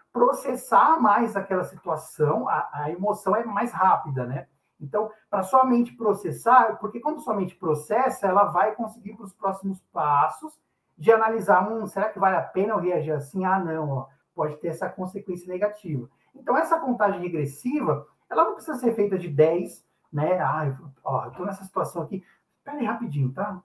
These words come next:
Um, dois." Você não vai fazer isso, né? Ninguém faz isso, ninguém é doido de fazer isso. Você pode encontrar formas diferentes de fazer isso. Então, eu, por exemplo, às vezes paro, ref-,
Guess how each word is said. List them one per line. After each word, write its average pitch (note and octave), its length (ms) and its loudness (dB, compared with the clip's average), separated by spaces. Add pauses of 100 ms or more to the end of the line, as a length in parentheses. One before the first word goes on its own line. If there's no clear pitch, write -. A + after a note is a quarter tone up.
Um, G3 260 -4
dois." E3 480 -10
Você A#3+ 100 -4
não C#4+ 60 -2
vai D4+ 140 2
fazer E3+ 220 2
isso, - 360 -6
né? E3 180 -2
Ninguém E3+ 260 -2
faz F3+ 200 2
isso, C3+ 80 0
ninguém D3 160 2
é A#3+ 40 0
doido F#3+ 220 8
de - 60 -10
fazer A3+ 220 2
isso. C3 180 -2 (320)
Você G3 140 6
pode G3 260 6
encontrar F4 400 6
formas D#4+ 400 8
diferentes C#4 500 -2
de - 80 -18
fazer D3 300 2
isso. - 260 -8 (100)
Então, D#3+ 280 -2 (180)
eu, A3+ 280 12
por G#3+ 140 4
exemplo, F#3+ 420 4
às F3+ 80 0
vezes G3 240 0 (1000)
paro, F3+ 500 2
ref-, F#3 300 -4